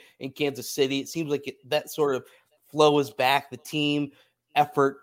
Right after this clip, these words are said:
everything behind it is back. Just before we break down both games, kinda just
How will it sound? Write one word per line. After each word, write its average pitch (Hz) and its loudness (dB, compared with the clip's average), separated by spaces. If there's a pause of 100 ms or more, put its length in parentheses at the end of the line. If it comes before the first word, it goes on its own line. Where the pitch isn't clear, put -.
everything 147 -2
behind 135 -2
it 123 -10
is 110 -12
back. 131 -2 (480)
Just 208 6 (160)
before 165 -2
we 208 2
break 151 -2
down 156 4
both 143 0
games, 165 -2
kinda 196 -10
just 156 -12